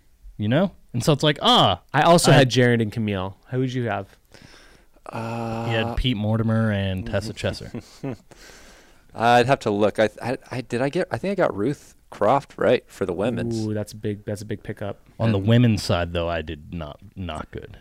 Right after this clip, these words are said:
Speaker 2: I should have moved the women up 'cause I had Ruth in second,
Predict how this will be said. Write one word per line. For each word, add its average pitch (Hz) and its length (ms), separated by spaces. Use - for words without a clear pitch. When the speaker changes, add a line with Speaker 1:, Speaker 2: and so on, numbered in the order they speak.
Speaker 2:
I 127 120
should 147 240
have 120 80
moved 120 420
the 113 100
women 110 340
up 113 260
'cause 127 160
I 120 80
had 110 300
Ruth 135 280
in 123 120
second, 110 520